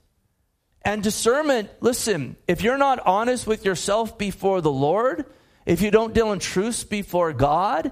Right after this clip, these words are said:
if you can't even discern your own life, how are you gonna discern all this deception? It's the reason, in my opinion, why the deception is devouring so many people. Where you look and you're like,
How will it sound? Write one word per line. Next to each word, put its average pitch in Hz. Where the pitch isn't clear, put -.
if 165
you 254
can't 254
even 214
discern 208
your 202
own 170
life, 196
how 202
are 247
you 233
gonna 208
discern 202
all 190
this 196
deception? -
It's 247
the 254
reason, 220
in 165
my 196
opinion, 196
why 190
the 180
deception 202
is 180
devouring 190
so 190
many 190
people. 254
Where 185
you 196
look 262
and 220
you're 196
like, 175